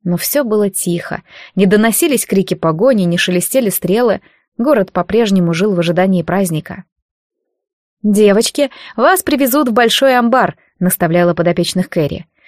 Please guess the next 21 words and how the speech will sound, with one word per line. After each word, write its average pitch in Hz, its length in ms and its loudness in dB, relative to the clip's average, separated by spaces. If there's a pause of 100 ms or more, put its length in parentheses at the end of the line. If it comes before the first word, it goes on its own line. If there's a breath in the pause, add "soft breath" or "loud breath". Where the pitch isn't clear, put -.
(160 soft breath)
«Кроме 262 320 2
вас 220 260 2
там 285 160 0
будут 233 240 0
невесты 233 400 0
из 262 60 0
других 233 360 0
провинций. 175 640 -2 (320)
Не 349 160 -2
глазейте, 247 640 2
не 233 140 0
торопитесь 269 480 0
увидеть 277 340 -2
знакомых. 196 580 0 (300 soft breath)
Поверьте 240 500 2
моему 226 360 2
опыту, 226 280 0
это 202 180 2
очень 285 280 0
тяжело 269 420 2
встретиться 220 680 -2